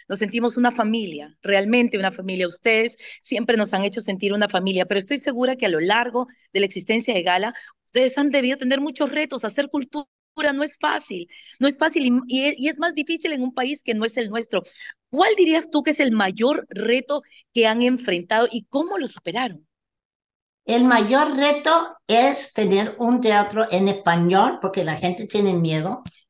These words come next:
Speaker 2: porque todo el mundo dice, "¿Por qué no actúan en inglés? ¿Por qué no hacen obras?". Y esto, y educar al público, siempre educar al público. Entonces es muy difícil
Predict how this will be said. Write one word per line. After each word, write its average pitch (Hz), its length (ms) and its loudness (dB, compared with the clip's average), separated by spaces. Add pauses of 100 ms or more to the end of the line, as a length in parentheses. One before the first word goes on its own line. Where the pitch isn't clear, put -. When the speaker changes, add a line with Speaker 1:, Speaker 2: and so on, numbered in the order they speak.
(120)
Speaker 2:
porque 185 580 2
todo 208 220 4
el 214 60 6
mundo 208 240 4
dice, 208 300 2
"¿Por 175 180 -8
qué 185 160 -2
no 180 100 2
actúan 175 380 0
en 165 80 -2
inglés? 190 380 0
¿Por 185 140 -10
qué 170 120 -2
no 170 160 0
hacen 165 260 -4
obras?". 160 420 -2 (380)
Y 196 240 6
esto, 190 300 -2
y 220 140 0
educar 214 720 4
al 165 240 0
público, 156 640 2
siempre 233 720 0
educar 170 540 2
al 156 140 -4
público. 170 300 -2
Entonces 247 380 -2
es 233 100 0
muy 240 200 4
difícil 269 680 -2